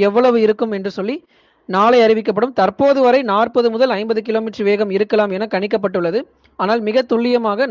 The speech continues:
நாளை அறிவிக்கப்படும். அடுத்த நாற்பத்தெட்டு மணி நேரத்தில் தமிழக கடற்கரைக்கு மிக அருகில் தாழ்வு மண்டலம் நெருங்க வாய்ப்புள்ளது. ஆகவே நாளை மற்றும் நாளை மறுநாள், அதாவது ஆறாம் தேதி மற்றும் ஏழாம் தேதிகளில் நமக்கு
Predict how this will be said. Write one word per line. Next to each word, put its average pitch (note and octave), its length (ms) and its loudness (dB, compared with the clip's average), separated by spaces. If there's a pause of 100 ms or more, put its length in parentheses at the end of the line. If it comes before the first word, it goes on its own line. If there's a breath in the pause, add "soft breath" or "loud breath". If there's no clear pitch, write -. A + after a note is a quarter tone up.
நாளை G#3+ 220 2 (120)
அறிவிக்கப்படும். F3+ 580 -2 (520 soft breath)
அடுத்த C4 400 2
நாற்பத்தெட்டு A#3 500 2
மணி G#3+ 160 0
நேரத்தில் G3+ 320 0 (160)
தமிழக C4 500 4
கடற்கரைக்கு G#3 560 0 (320)
மிக A3+ 160 0 (160)
அருகில் A#3 400 2
தாழ்வு A3 340 4
மண்டலம் A3 340 -2
நெருங்க A3+ 360 0
வாய்ப்புள்ளது. F#3+ 440 0 (520 soft breath)
ஆகவே G#3+ 220 4 (120)
நாளை A3 360 4
மற்றும் G#3 320 -4
நாளை G3+ 240 2 (100)
மறுநாள், G3 400 0 (200)
அதாவது G#3 220 2 (120)
ஆறாம் A#3+ 260 2
தேதி A#3+ 180 -4
மற்றும் G#3 300 -6
ஏழாம் A3 300 0
தேதிகளில் G3+ 400 -2
நமக்கு G3+ 220 -6